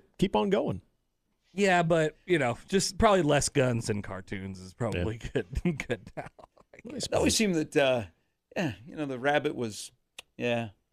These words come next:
Speaker 1: <laughs>
Speaker 3: It was getting shot.
Speaker 1: Yeah.
Speaker 2: All right, dudes.
Speaker 1: Kept
Speaker 2: Well,
Speaker 1: on ticking.
Speaker 2: enjoy your
Speaker 3: All right, dude,
Speaker 2: afternoon.
Speaker 3: enjoy, uh, the glow of, uh, your basketball team. Two teams winning
Speaker 2: Yeah, I'll
Speaker 3: last
Speaker 2: be,
Speaker 3: night.
Speaker 2: I'll enjoy the glow of me,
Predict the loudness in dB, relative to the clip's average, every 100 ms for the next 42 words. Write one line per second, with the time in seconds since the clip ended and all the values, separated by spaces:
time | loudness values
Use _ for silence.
0 | -6 -6 -4 -6 -6 -10 -14 -20 _ _
1 | -8 -2 2 2 0 -2 -2 -4 -8 -6
2 | -2 0 -2 -6 -18 _ _ _ _ _
3 | _ _ _ _ _ _ _ -2 -2 0
4 | -4 -4 -8 -4 0 2 2 0 0 -6
5 | _ _ _ -4 0 2 4 4 2 0
6 | 0 0 4 6 8 8 8 6 4 0
7 | -8 -2 -2 -2 -6 -2 0 0 -4 -8
8 | -8 -8 -6 -10 -8 -8 -8 -12 -16 -14
9 | -14 -14 -18 _ _ _ -2 0 0 0
10 | -2 -2 -6 -8 -8 -14 _ 4 4 4
11 | 6 4 4 0 4 6 6 6 4 4
12 | 4 4 4 4 2 4 2 0